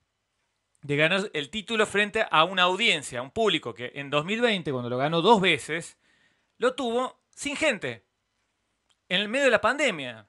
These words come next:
lo cual yo les había dicho que debe ser psicológicamente jodido. Seguramente Chris Benoit debe estar diciendo, "Ese es mi muchacho", ¿no? En un par de años, bueno. ¿Qué pasó? No quedó ahí.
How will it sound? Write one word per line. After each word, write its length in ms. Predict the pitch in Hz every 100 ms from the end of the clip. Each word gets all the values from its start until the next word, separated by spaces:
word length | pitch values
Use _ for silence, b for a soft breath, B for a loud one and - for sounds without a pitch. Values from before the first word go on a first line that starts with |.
| _
lo 120 | 123
cual 180 | 175 220
yo 120 | 214
les 80 | 180
había 100 | 208
dicho 160 | 226
que 80 | 202
debe 140 | 180 175
ser 100 | 151
psicológicamente 800 | 156 170 185 180 175 214 240 -
jodido. 360 | - 175 139 -
Seguramente 460 | 233 254 269 262
Chris 160 | 254 233
Benoit 340 | 208 208 233
debe 140 | 220 190
estar 320 | 196 196 -
diciendo, 320 | 165 170 196 208
"Ese 180 | 214 160
es 60 |
mi 80 | 143
muchacho", 580 | 151 156 208 139 - 120
¿no? 120 | 139 b b b
En 120 | 160
un 60 | 165
par 160 | 170 160
de 80 |
años, 260 | 147 113 110
bueno. 180 | 123 98 _ _ _ _ _ _ _ _ _ _ _ _
¿Qué 140 | 320 339
pasó? 420 | 247 196 180 127 B B B B B B _ _ _ _ -
No 180 | 220 -
quedó 240 | 240 240
ahí. 360 | 285 233 127